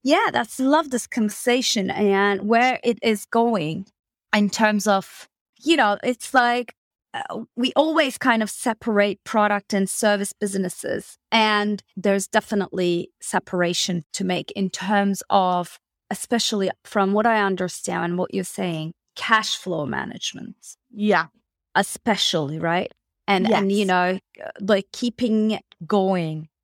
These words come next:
Speaker 1: Because I have met businesses that went bust because they couldn't actually stock up because they
Speaker 2: Yeah.
Speaker 1: didn't have cash to buy.
Speaker 2: Mm.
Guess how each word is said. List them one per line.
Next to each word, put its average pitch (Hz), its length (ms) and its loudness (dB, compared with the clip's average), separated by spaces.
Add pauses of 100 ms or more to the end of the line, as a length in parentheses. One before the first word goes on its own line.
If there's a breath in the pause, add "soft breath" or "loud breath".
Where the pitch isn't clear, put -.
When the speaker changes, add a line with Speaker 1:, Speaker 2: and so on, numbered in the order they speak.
(360)
Speaker 1:
Because 208 260 -6
I 196 100 4
have 202 300 -2
met 165 400 -6 (200)
businesses 170 640 -6
that 175 300 0
went 175 340 0
bust - 540 -2 (280)
because 180 360 -4
they 175 140 0
couldn't - 380 -2
actually 165 460 -6
stock - 380 -6
up - 240 -2 (560)
because 185 180 -4
they 202 80 4
Speaker 2:
Yeah. 269 60 2
Speaker 1:
didn't 180 160 -2
have 180 180 -6
cash 190 300 -2
to 202 80 0
buy. 165 260 2
Speaker 2:
Mm. 196 220 -6